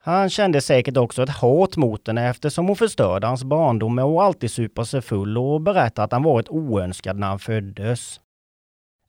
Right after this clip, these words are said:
Altimio hade alltid haft svårt att prata med tjejer. Men när han gick på college träffade han sin blivande fru Kathleen och de blev kära och gifte sig nittonhundraåttio.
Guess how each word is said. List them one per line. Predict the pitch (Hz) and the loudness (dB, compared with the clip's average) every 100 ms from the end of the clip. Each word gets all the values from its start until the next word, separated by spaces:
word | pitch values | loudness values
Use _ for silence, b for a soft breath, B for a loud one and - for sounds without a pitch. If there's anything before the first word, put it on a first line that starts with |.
| 165 | 0
Altimio | 180 185 226 190 151 127 | 0 0 0 2 4 4
hade | 120 120 | 4 2
alltid | 156 139 - 120 | 4 2 2 -2
haft | 120 | -2
svårt | - 120 104 110 | -4 -6 -6 -8
att | |
prata | - 123 117 107 | -2 0 0 -6
med | 104 | -6
tjejer. | - 123 117 104 101 123 113 - _ _ _ _ _ | -4 -4 -2 -2 -2 -2 -2 -6 _ _ _ _ _
Men | 147 175 190 | 2 4 4
när | 190 190 185 | 4 2 2
han | 185 | 2
gick | 196 190 | 0 -2
på | 190 | -4
college | - 214 190 123 - | 0 2 2 0 0
träffade | - 208 - 123 | 0 0 2 0
han | 120 | 0
sin | 127 123 | 0 0
blivande | 156 147 101 117 175 | 0 0 0 2 0
fru | - 143 107 | 0 0 0
Kathleen | - 139 - 113 123 165 | -2 -4 -4 -6 -2 0
och | 151 | 2
de | 151 202 | 2 2
blev | 214 131 | 2 0
kära | - 151 143 104 | 0 0 0 0
och | 107 | -2
gifte | 123 165 - - 92 | -2 -6 -6 -12 -8
sig | 127 | -2
nittonhundraåttio. | 165 165 127 120 107 107 104 _ _ 123 120 | -2 -2 -2 -2 -4 -6 -12 _ _ -6 -6